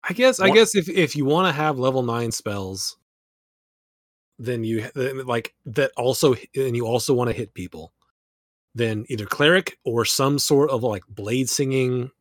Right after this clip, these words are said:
Speaker 1: wizard,
Speaker 2: Yeah,
Speaker 1: I
Speaker 2: a bl-, a
Speaker 1: guess.
Speaker 2: blade
Speaker 1: Or
Speaker 2: singing wizard, which blade singer is not that good either, but it's considerably better than a lot of these.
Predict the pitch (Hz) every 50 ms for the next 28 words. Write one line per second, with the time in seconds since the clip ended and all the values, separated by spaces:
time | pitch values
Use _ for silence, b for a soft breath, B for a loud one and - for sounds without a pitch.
0 | _ _ _ _ _ _ _ - - 117 113 98 - 101 104 104 - 104 95 -
1 | - - - - - 107 110 113 123 123 110 110 107 104 104 98 87 92 90 95
2 | 117 131 - - 123 131 151 165 160 - 180 175 175 151 117 104 117 117 120 -
3 | 127 120 104 113 117 110 101 120 147 117 87 98 214 - - _ _ _ _ b
4 | b b b b b b - 123 117 113 - - - - 156 139 120 - - -
5 | 160 156 147 147 135 117 - - - 120 120 - - 123 131 135 120 98 95 98
6 | - 113 117 107 98 95 95 104 107 98 90 87 110 113 98 82 82 87 -